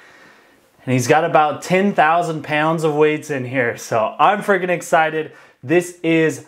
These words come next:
Michael's home gym, Michael DeVore. I'll be sure to link his YouTube channel if he has one,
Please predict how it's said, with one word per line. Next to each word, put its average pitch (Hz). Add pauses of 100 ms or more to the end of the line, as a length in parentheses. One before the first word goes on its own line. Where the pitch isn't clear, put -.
Michael's 170 (360)
home 180
gym, 180
Michael 156
DeVore. 151
I'll 131
be 151
sure 170
to 156
link 135
his 147
YouTube 165
channel 165
if 156
he 135
has 170
one, 170